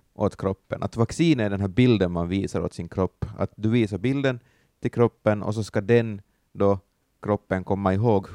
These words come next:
hur viruset ser ut. Lite som en så här wanted poster i vilda västern. Men kanske mera, mera dead och mindre alive. Eh, att, att kroppen har aldrig sett det här viruset förr, men nu för att den har sett den här bilden, den här wanted postern,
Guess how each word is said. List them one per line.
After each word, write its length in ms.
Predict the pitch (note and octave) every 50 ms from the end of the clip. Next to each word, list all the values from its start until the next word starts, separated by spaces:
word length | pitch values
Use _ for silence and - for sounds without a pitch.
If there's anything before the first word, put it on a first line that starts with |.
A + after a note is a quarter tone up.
| -
hur 440 | B2+ A#2+ G#2+ G2 F#2+ F#2 - - A2 -
viruset 680 | - F2+ F#2+ F#2+ F#2 F#2 F2 F#2 - G2+ F#2 F2 - -
ser 380 | - - - G#2 G2+ G#2+ G#2+ F#2+
ut. 80 | -
Lite 180 | A#2 C3 - D#3+
som 140 | E3 F3 E3
en 60 | D#3
så 80 | C#3+ D3
här 160 | C3+ B2+ B2
wanted 600 | B2 B2+ C3+ C#3 C3+ B2 - F#2+ E2 E2 - _
poster 460 | F#2+ F#2 F2+ - - - - - - - _ _ _ _
i 100 | - G#2
vilda 240 | G2 G#2 G2 F2+ F#2
västern. 460 | F#2 G2 G2+ - - - - - G#2+ - _ _ _ _ _ _ _
Men 100 | - G#2
kanske 180 | A2+ G#2 G#2+ G#2+
mera, 300 | A2 G#2+ G#2 G2 G2 F#2+ - _ _
mera 240 | _ - G#2 G2+ F#2+
dead 400 | F2+ E2+ - G2+ F#2+ F2 E2+ -
och 100 | D#2 D#2+
mindre 380 | E2+ F2+ F2+ E2+ E2 F2+ E2+ -
alive. 420 | D#2+ F2+ F2+ F2+ F2 F2 F2 E2+ F#2+ G2 - _ _ _ _ _ _ _ _ _ _ _ _
Eh, 280 | - F#2 F2+ F2+ F2 D2+
att, 180 | D#2+ - - -
att 180 | - G#2 - -
kroppen 360 | - A#2 A#2 - - G#2+ G2+
har 80 | G2+ G2+
aldrig 200 | G#2 G#2 G2 F2+
sett 200 | - C#3 D3 - -
det 100 | A#2+ A2+
här 80 | A2
viruset 360 | F#2+ A2 G#2+ G2+ G2 G2 F#2
förr, 200 | - G#2+ G2+ G2
men 180 | G2 F#2+ F#2 G2+
nu 80 | G#2 G2+
för 100 | - G#2
att 100 | F2+ F#2+
den 80 | F#2+
har 60 | F#2
sett 180 | F2 G2 F#2+ -
den 100 | F#2+ F#2
här 60 | F#2 F2+
bilden, 420 | E2 A2 A2 G#2+ G2+ F2+ F2 F2
den 100 | F2 F2
här 100 | F2+ F#2+
wanted 440 | F#2+ G#2 A2+ A2+ - - F#2 - _
postern, 460 | - G2 F#2+ F#2 - - F2+ E2+ F2